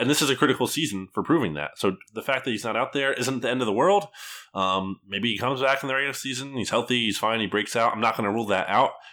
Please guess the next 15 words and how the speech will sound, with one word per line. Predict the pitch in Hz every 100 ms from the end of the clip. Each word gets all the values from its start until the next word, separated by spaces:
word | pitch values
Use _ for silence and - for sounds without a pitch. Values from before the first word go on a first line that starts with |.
| -
but, | 117
you | 131
know, | 120 110 120 117
this | 123
is, | 127 107
we're | 113 113
just | 98 -
going | 120
off | 120 117
the | 127
first | 117 117 -
five | 127 127
days | 123 127
of |
camp, | - 87 90